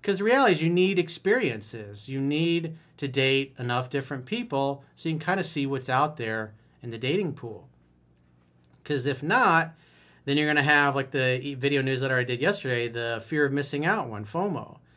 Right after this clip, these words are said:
'Cause, like, that particular guy had one girlfriend his whole life, was the only woman he's ever been with, but his girlfriend had had several relationships before him,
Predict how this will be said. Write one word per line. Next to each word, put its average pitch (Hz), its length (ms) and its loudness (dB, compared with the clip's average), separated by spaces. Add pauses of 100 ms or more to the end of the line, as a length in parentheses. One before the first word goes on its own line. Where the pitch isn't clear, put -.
(600)
'Cause, 127 160 -6
like, 131 220 -2
that 185 180 6
particular 160 400 -2
guy 131 380 6
had 127 360 0
one 170 240 2
girlfriend 131 680 2
his 120 160 -8
whole 147 220 0
life, 135 360 4
was 127 100 -6
the 135 60 0
only 160 140 2
woman 160 180 2
he's 139 140 0
ever 131 160 -2
been 190 240 0
with, 143 220 2 (460)
but 139 100 -2
his 135 160 4 (240)
girlfriend 165 420 2
had 127 100 0
had 139 280 4
several 143 300 0
relationships 131 460 -2
before 123 420 -6
him, 165 440 -2